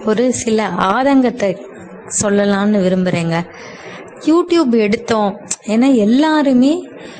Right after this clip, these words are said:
ஒரு ஸ்ட்ரெஸ் பஸ்டிங்,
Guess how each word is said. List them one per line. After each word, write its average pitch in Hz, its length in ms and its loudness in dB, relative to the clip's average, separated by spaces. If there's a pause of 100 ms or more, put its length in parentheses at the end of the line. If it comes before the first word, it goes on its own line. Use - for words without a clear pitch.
(200)
ஒரு 240 240 2 (1160)
ஸ்ட்ரெஸ் 269 420 -2
பஸ்டிங், 233 480 0